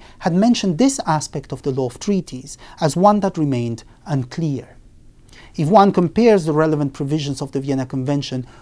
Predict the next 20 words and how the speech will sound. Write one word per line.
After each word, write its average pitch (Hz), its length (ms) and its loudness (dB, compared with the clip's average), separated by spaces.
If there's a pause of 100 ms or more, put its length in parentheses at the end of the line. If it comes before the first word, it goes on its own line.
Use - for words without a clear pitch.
(100)
with 143 120 -6
the 139 80 2
case 240 440 -2
law 131 260 0
of 120 80 -12
the 135 60 -6
Permanent 143 520 -4
Court 156 260 -2
of 123 100 -10
International 123 680 -10 (160)
Court 123 240 -8
of 120 100 -14
Jus-, 208 300 0
of 143 200 -4 (360)
the 156 80 -8
Permanent 135 400 0
Court 160 200 -4
of 131 120 -8
International 123 580 -8
Justice - 720 -4